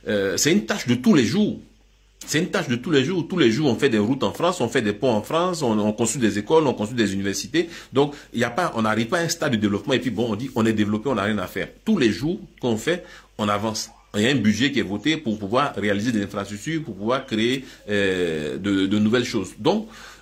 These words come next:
euh, ce que je, je regrette, c'est que nous, on ne soit pas capable de se, de se retrouver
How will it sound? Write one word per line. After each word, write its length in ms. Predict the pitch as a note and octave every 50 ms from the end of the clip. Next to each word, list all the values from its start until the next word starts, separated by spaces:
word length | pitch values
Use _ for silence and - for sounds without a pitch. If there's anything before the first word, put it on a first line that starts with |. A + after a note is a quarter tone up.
| - - A#2
euh, 340 | A2+ A2 G#2+ G2 F#2+ G2
ce 140 | G#2 - D3
que 120 | - G#3 F3
je, 360 | A#2 A2 G#2 G2 F#2+ F#2 F2
je 140 | E2 F#2+ F2+
regrette, 560 | F2 G2+ G2 - G#3 G#3 G#3+ - - - - _ _ _ _ _ _ _ _ _ _ _ - _
c'est 180 | - - F3 F3
que 80 | F3+
nous, 460 | D#3+ B2 A2+ C3 E3+ G#3 A3 G#3+ G#3+ - - - _ _ _ _ _ _ _ _ _ _ _ _ _
on 80 | A#2+ B2+
ne 60 | C3+ C3
soit 200 | - F3 F3 -
pas 100 | G#3+ G#3
capable 480 | - E3 D3+ D3+ - A3 A3 F#3+ C3
de 40 | B2+
se, 340 | B2+ - B2+ A#2+ A#2 A#2 A#2
de 100 | A2 A#2
se 120 | A#2 C3 B2
retrouver 760 | A2 G#2+ B2+ B2+ B2 - D3+ C#3 C3 C3+ G3+ A#3 C#4 B3+